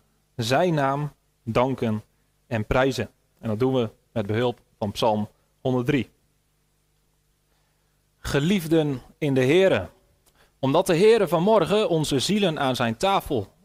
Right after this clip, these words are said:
onze zielen heeft gevoed, laten wij samen zijn naam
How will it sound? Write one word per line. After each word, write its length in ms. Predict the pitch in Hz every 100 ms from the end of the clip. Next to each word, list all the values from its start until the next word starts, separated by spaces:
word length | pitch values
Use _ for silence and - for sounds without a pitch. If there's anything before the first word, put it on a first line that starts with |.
| -
onze 280 | 131 117
zielen 300 | 104 180 208
heeft 180 | 151 120
gevoed, 440 | - 107 160 - - _ _ _ _ _ _ _
laten 360 | - 143 185 151
wij 140 | 131
samen 680 | 117 - 202 214 214 220 202 -
zijn 480 | 131 127 165 214
naam 480 | 160 127 131 151 143